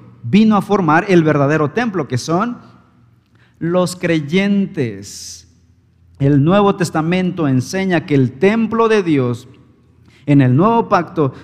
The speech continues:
no está hecho de cemento ni de bloques, sino de piedras vivas,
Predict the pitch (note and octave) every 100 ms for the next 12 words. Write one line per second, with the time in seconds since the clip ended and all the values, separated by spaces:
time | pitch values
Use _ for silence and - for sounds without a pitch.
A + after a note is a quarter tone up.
0 | - E3 F#3+ F#3 F3 F3 E3+ C3 A#2 A2+
1 | A2+ E3+ G3+ F#3+ F#3+ D#3+ B2 A#2 C#3 G3+
2 | G3+ G#3 G3+ - - - - D3+ C#3+ C#3
3 | C3+ C#3 F#3 G#3+ A3+ A3 D#3+ E3+ A3+ F#3
4 | A2+ -